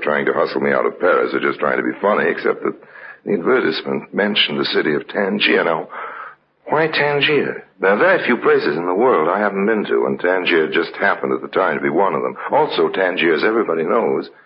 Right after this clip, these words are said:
is full of money, and I, I couldn't imagine anybody wanting to send me there right in the heart of the free gold area where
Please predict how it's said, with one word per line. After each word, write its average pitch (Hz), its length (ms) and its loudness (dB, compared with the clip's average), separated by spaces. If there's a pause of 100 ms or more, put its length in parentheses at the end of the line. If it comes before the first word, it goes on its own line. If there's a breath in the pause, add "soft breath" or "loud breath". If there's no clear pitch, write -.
(160 loud breath)
is - 140 -4 (100)
full 131 140 2
of 113 80 0
money, 110 500 0
and - 140 -8
I, 95 240 -6 (640 soft breath)
I - 20 -20
couldn't 113 240 -2
imagine 101 400 0
anybody 73 320 2
wanting 85 300 2
to 71 80 0
send 90 280 0
me 64 120 0
there 65 160 2
right 82 180 2
in 73 80 -4
the 65 80 0
heart 73 320 2
of 65 60 0
the 62 180 -2
free 85 180 0
gold 78 380 2
area 64 380 2
where 71 240 0